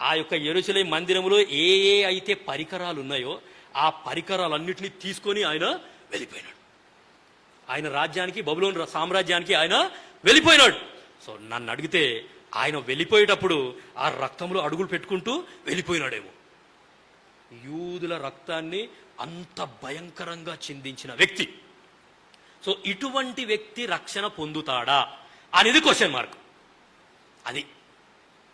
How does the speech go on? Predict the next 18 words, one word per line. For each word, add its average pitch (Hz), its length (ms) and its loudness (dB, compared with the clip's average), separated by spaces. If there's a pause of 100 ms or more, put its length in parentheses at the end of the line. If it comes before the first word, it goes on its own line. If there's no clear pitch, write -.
(140)
ఏం 190 100 0
సార్, 226 180 6 (1500)
ఇటువంటి 185 640 -8
వ్యక్తి 151 400 -10
యొక్క 170 340 -8
హృదయంలో 160 720 -8
దేవుడు 160 460 -6
ఏం 147 220 -6
చేసినాడు 139 320 -6
అంటే 135 140 2
భయం 226 240 8
పుట్టించినాడు. 170 480 -2 (2000)
ఏమమ్మా, 180 280 -2 (1000)
ఈ 143 100 -10
యొక్క 139 220 -8
రాజు 135 540 -10
యొక్క 160 340 -8
హృదయంలో 160 640 -8